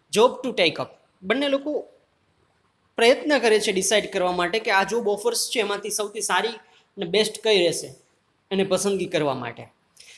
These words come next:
These are the questions each of them ask to the manager to help them take a decision. આ જે questions છે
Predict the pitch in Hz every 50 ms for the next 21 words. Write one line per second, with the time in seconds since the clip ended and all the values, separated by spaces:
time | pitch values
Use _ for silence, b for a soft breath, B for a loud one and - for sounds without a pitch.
0 | B - 226 277 - 370 370 370 311 349 - - 233 220 - - 269 285 269 -
1 | - - 226 247 240 330 320 302 - 175 196 196 196 196 190 202 220 233 226 -
2 | - - - - - - 214 185 170 - _ _ _ _ - 175 196 190 180 180
3 | 175 170 156 139 156 180 247 - b b b b b _ - 214 175 156 - 196
4 | 233 220 - - - - b b b b b b _ 147 180 202 208 196 202 196
5 | 185 170 - 175 170 165 151 - 156 135 135 135 120 117 - _ _ _ b b
6 | b b b b b _ _ _ _ _ _ _ _ _ _ _ _ _ _ _
7 | _ _ _ _ _ - 247 269 277 277 330 - 269 269 262 - - 285 294 262
8 | 262 - - - - - - - 269 175